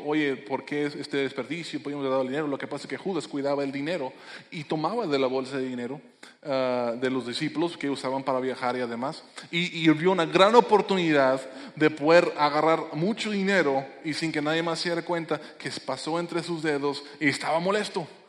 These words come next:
O sea, ni si-, no nos va a llevar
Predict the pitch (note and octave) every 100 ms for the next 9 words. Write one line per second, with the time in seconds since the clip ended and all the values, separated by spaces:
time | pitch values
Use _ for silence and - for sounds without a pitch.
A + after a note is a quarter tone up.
0 | - - - - E3+ D#3+ - - F#3+ G#3+
1 | - F#3+ F#3+ C4+ C#4 B3 B3+ A3+ A#3 B3
2 | - -